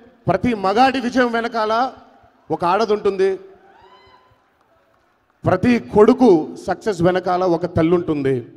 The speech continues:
అలా ఈరోజు, అంటే,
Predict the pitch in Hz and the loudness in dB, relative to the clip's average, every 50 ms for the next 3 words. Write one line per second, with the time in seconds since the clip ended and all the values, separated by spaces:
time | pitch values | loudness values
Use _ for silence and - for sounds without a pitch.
0 | - - _ _ _ _ _ _ _ _ _ _ _ 139 143 156 175 190 190 196 | -20 -20 _ _ _ _ _ _ _ _ _ _ _ -6 0 2 4 4 4 4
1 | 196 190 185 214 226 220 226 233 202 190 190 - - - - - - - _ _ | 4 6 6 6 6 6 6 4 4 4 2 -2 -8 -16 -20 -20 -20 -20 _ _
2 | _ _ _ _ _ _ _ _ _ _ _ _ _ _ _ _ _ _ _ _ | _ _ _ _ _ _ _ _ _ _ _ _ _ _ _ _ _ _ _ _
3 | _ _ _ - _ _ _ _ _ _ _ _ _ _ _ 156 180 185 240 240 | _ _ _ -20 _ _ _ _ _ _ _ _ _ _ _ -12 -4 0 0 2
4 | 233 226 233 240 233 | 2 2 0 -2 -4